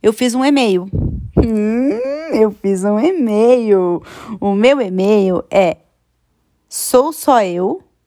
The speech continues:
podcast arroba gmail ponto com.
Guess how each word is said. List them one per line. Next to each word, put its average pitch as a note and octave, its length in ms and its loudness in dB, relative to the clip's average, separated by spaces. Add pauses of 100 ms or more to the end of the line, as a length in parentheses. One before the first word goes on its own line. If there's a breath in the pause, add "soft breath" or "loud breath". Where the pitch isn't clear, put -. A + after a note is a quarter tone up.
(360)
podcast A#3 1000 -2 (580 soft breath)
arroba A3 440 0
gmail G#3+ 680 -2
ponto D4+ 340 -2
com. E3+ 280 -2